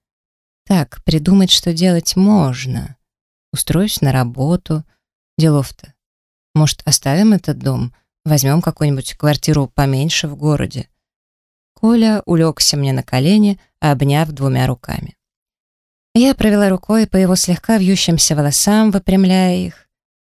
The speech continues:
«Нет, я же не совсем сволочь, чтобы оставить ребенка одного, когда он попросил о помощи. Вот если бы это было не нахрапом...»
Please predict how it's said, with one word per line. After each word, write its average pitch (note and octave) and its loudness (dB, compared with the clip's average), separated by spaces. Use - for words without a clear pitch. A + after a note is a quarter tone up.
«Нет, B3 -2
я E3 0
же D#3 0
не E3 2
совсем F3 0
сволочь, F3+ -2
чтобы C#3+ -2
оставить D3 -4
ребенка D3 -2
одного, C3 0
когда C#3+ -4
он C#3+ -4
попросил - -4
о D3+ -2
помощи. - -6
Вот - -14
если D#3 0
бы C#3+ 0
это C#3+ -2
было C#3+ 0
не D3 2
нахрапом...» C#3+ -4